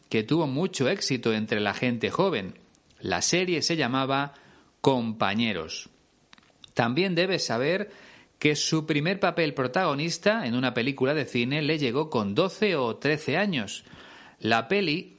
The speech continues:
se llamaba El viaje de Carol y su interpretación le valió para ser nominada al premio de mejor actriz revelación del cine español. Eso fue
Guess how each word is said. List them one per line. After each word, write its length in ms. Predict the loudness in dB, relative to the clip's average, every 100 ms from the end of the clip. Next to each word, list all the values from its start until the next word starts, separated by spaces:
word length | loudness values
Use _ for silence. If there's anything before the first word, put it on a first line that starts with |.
| -8
se 240 | 0 2
llamaba 680 | 2 2 0 2 0 0 -4 0
El 220 | 0 2
viaje 420 | 0 0 -2 -2
de 160 | -2 0
Carol 460 | 0 0 -4 -8 -18 _ _ -6
y 260 | -2 0 0
su 220 | 0 0
interpretación 960 | 0 -2 0 0 0 0 0 0 -4 -8 -20 -20 -20 -20 -6
le 280 | -2 0 2
valió 480 | 0 0 0 0
para 180 | 0 -2
ser 400 | 0 0 0 -4 -4
nominada 1040 | -2 0 0 0 0 0 0 0 -2 -4 -12 _ -2
al 320 | 0 0 2
premio 440 | 0 2 0 0
de 120 | 0 0
mejor 320 | 0 0 -2
actriz 480 | -2 -2 -2 -2 -6
revelación 1120 | -4 0 0 2 0 0 -2 0 2 0 -4 -12 -14 -6
del 360 | 0 0 0
cine 360 | 0 0 2 0
español. 540 | -2 -2 0 0 -4 -12 _ _ _
Eso 240 | -2 0 0
fue 380 | 2 0 0